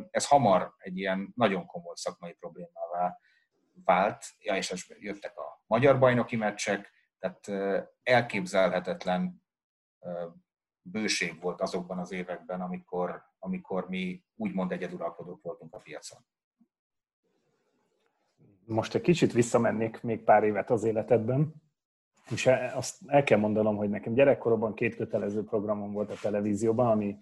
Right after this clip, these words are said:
Speaker 2: fix volt minden héten, a, a Sportvarázs, amit föl kellett vennem hétköznap, és a hétvégi Duna T V Sport,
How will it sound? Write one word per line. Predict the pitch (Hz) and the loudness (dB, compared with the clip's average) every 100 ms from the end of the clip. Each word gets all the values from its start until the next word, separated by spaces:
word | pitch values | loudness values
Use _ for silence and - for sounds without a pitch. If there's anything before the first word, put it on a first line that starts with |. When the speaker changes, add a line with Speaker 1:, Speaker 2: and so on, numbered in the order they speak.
| _ | _
Speaker 2:
fix | - 104 - | -6 -6 -2
volt | 104 101 | 0 0
minden | 107 101 101 | 0 2 0
héten, | 101 - 131 | 0 -2 0
a, | 110 104 _ _ _ _ | 0 -4 _ _ _ _
a | - | -20
Sportvarázs, | - 147 139 - 117 113 | -4 2 2 4 4 4
amit | 107 107 107 | 0 -6 0
föl | 110 | 0
kellett | 104 101 95 | 0 -2 -2
vennem | 104 104 | -4 -6
hétköznap, | 101 107 - 117 107 160 175 _ _ _ _ _ _ | -6 -8 -6 -4 0 -2 -2 _ _ _ _ _ _
és | 113 110 | -8 0
a | |
hétvégi | 117 131 113 107 110 | 4 4 4 -2 -2
Duna | 110 104 - | -2 -6 -6
T | |
V | 98 92 | -8 -8
Sport, | - - 92 90 | -12 -16 -16 -16